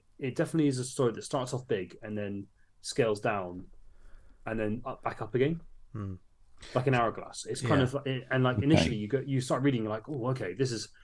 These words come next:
Speaker 1: it's not an easy read to begin with," and then, as you said, that movement gets you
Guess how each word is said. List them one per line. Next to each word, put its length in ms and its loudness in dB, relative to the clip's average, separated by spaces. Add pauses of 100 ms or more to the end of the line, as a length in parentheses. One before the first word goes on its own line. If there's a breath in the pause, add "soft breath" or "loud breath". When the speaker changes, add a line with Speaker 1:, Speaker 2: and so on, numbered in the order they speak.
(140)
Speaker 1:
it's 120 -10
not 100 2
an 80 2
easy 260 6
read 200 6
to 60 -12
begin 240 0
with," 280 -10 (100)
and 180 -6
then, 420 0 (120)
as 140 2
you 60 -6
said, 180 2
that 140 -2
movement 320 2
gets 200 -4
you 60 -14